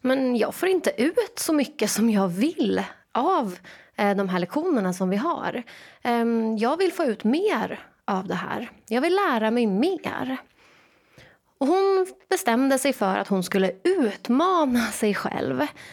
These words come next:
Hon skulle utmana sig själv att vara mer aktiv, att ta ordet mer, att säga vad hon tänkte och tyckte,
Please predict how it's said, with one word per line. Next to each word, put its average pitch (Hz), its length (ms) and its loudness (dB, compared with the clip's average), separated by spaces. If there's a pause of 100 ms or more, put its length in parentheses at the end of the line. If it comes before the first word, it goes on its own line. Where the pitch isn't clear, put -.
(200)
Hon 330 300 -2
skulle 370 420 4
utmana 339 420 2
sig 320 140 0
själv 196 300 2
att 196 100 0
vara 208 400 2
mer 190 360 2
aktiv, - 680 -4
att 240 140 -2
ta 294 160 0
ordet 294 560 0
mer, 196 240 2
att 196 140 -4
säga 277 400 2
vad 277 120 0
hon 277 140 2
tänkte 269 600 0
och 226 140 0
tyckte, - 540 -4